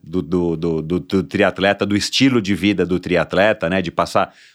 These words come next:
o sábado ou o domingo fazendo o tal do longão, seja de corrida, <laughs> seja de bike, e demora pra voltar pra casa, quer dizer, é uma coisa complicada. E você ainda teve sorte que o Naubert,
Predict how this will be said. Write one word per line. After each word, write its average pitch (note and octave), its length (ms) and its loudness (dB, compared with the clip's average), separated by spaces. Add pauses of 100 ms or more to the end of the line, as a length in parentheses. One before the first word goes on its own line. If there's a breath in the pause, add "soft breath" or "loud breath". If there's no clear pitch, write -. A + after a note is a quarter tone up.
o E2+ 120 -6
sábado F#2+ 440 0
ou G2 80 2
o G2+ 40 2
domingo F#2+ 400 0
fazendo F2+ 360 -2
o - 40 -10
tal F#2+ 160 2
do F#2 100 0
longão, F#2+ 560 2
seja F#2 240 -2
de F2+ 100 -4
corrida, F#2+ 420 0
<laughs> - 20 -2
seja F2+ 240 0
de E2 100 -4
bike, F#2 420 0 (240 soft breath)
e F#2 60 -2
demora F#2+ 400 2
pra F#2+ 140 0
voltar F2 320 -2
pra E2+ 180 -2
casa, F#2 380 -2
quer F2+ 120 -2
dizer, E2+ 220 -2 (260 loud breath)
é - 100 -2
uma A2+ 140 2
coisa B2 220 0
complicada. B2 420 0
E A2+ 40 2
você A#2+ 160 0
ainda D3 160 2
teve C3+ 220 0
sorte C3+ 420 0
que C#3+ 120 -2
o D3 60 2
Naubert, B2+ 460 2